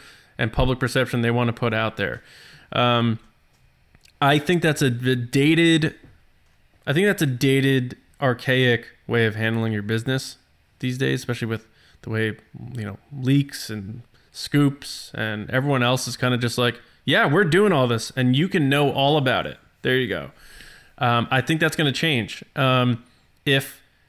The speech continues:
Kathleen Kennedy is no longer in charge of Lucasfilm. Um, she's old school, and I respect the hell out of that. Um, I have no problems with how they operate. That's fine. But I think a change would, would come if there's a change at the, at the helm there. So,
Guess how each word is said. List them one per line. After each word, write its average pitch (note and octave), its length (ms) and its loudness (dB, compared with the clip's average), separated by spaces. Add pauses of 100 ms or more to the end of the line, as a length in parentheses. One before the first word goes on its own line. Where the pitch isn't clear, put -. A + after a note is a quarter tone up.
Kathleen B2 320 0
Kennedy A2+ 500 -2
is A2+ 140 -2
no A#2 140 0
longer G#2+ 340 -4
in G2+ 80 -10
charge G2+ 200 -8
of G2 80 -14
Lucasfilm. - 460 -12 (600)
Um, F#2+ 420 -2
she's A#2+ 440 -2
old C#3+ 220 0
school, F#3+ 400 0 (100)
and B2 140 0
I A#2 40 2
respect A#2+ 500 -2
the A2+ 100 -2
hell C#3 320 0
out E3 100 2
of F3+ 60 -2
that. A3 320 0 (240)
Um, A2+ 520 -2
I A#2 160 -2
have A#2 100 0
no C3 160 2
problems D3+ 400 2
with D#3+ 100 0
how D#3 140 2
they D#3+ 120 2
operate. E3+ 460 2
That's B2 200 -2
fine. D#3 360 0 (840)
But C3 120 2
I B2+ 40 4
think C3+ 140 2
a A#2+ 40 -2
change A#2+ 260 0
would, A2 300 -4
would A2 180 -2
come A#2 240 0
if G#2+ 180 -4
there's A2 200 0
a G#2+ 40 -8
change G#2+ 300 -4
at G#2 100 -10
the, C3 220 -10 (480)
at A#2 100 -4
the A2+ 80 -2
helm A2 240 0
there. G2 160 -6
So, A#2 320 0